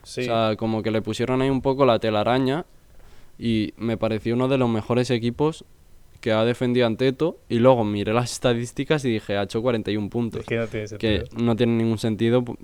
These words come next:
Speaker 2: pero eso ya es más de Antetokounmpo, que está loco,
Speaker 1: Creo que
Speaker 2: que
Speaker 1: Cleveland sigue siendo la mejor defensa de la liga, en general, el mejor rating defensivo, pero es que a mí me pasa desde el año pasado cuando entró Mobley, que a Mobley hay veces que se le ve,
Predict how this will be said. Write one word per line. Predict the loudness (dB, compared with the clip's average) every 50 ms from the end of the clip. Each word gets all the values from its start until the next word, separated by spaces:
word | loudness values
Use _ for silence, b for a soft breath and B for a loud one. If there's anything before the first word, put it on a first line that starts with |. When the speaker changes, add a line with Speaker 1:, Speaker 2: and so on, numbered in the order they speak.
| -8 -4
Speaker 2:
pero | -2 0 0
eso | 0 0 0
ya | 2 2 2 2
es | 2
más | 2 2 0 0 2
de | 2 0
Antetokounmpo, | 0 0 0 0 0 0 2 0 0 0
que | 0
está | -2 0 0 0
loco, | 0 0 0 -2 -4
Speaker 1:
Creo | -4 -2 0
que | 0 0 0
Speaker 2:
que | -2
Speaker 1:
Cleveland | -2 0 2 4 4 2 0
sigue | -2 -6 -6 -6 -4
siendo | -4 -4 -6 -6 -4 -6 -6 -6 -8 -12 _ _ -8
la | -4 -2 0 0
mejor | 0 0 0 2 2
defensa | 2 2 0 0 2 4 4
de | 4
la | 6 4 2
liga, | 2 0 -2 -2 -4 -4 -6 -10 -20 -20 -20 -20 -20 -16 -12
en | -10 -8 -4
general, | -2 0 0 2 4 4 4 2 0 -4 -14 -12
el | -10
mejor | -8 -6 -4 -2 -2 -2
rating | -2 -4 -6 -4
defensivo, | -4 -4 -4 -4 -6 -6 -6 -6 -4 -4 -4 -6 b b b b b b b b b b -2
pero | 2 2 2
es | 2 2
que | 0 -2 -2 -2 -2
a | -2
mí | 0 0
me | 0 2 4
pasa | 6 6 6 6 4
desde | 2 0 -2 -6 -4
el | -4 -4
año | -2 0 2
pasado | 2 4 6 6 6 6
cuando | 4 2 -4
entró | -4 -4 -4 -2
Mobley, | -2 0 -2 -2 -2 -6 -8 -10 b b b b
que | b -4
a | -2
Mobley | -2 -2 -2 -2 -2 -2 0
hay | 2 2 2
veces | 2 0 0 -2 -2
que | -4 -4
se | -8 -4 -2
le | 0 0
ve, | 2 2 0 -2 -4